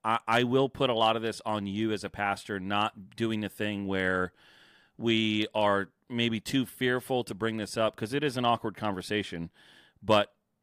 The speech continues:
uh, a lot of pastoral ministry is awkward conversations. So, like, if you're unwilling to bring this up to your board to the point where you're saying, "How do I not lose heart?"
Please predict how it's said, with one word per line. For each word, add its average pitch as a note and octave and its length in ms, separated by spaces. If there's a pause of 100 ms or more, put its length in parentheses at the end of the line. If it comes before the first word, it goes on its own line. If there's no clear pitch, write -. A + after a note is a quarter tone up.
(160)
uh, G2+ 240
a G#2 80
lot A2 220
of A2 60
pastoral A2 360
ministry G2 420
is F2+ 80
awkward F#2 320
conversations. E2+ 760 (480)
So, A2 520 (220)
like, A2+ 260
if A2+ 140
you're D3 180
unwilling C3+ 420
to A#2 100
bring A#2+ 220
this A2 160
up A2+ 140
to A2 80
your G#2+ 80
board G#2 480
to A2 100
the G#2 100
point C3 360
where A2+ 120
you're G#2+ 440
saying, A2+ 460
"How A2+ 240
do A2 100
I G#2+ 100
not G#2+ 240
lose G#2 380
heart?" F#2 400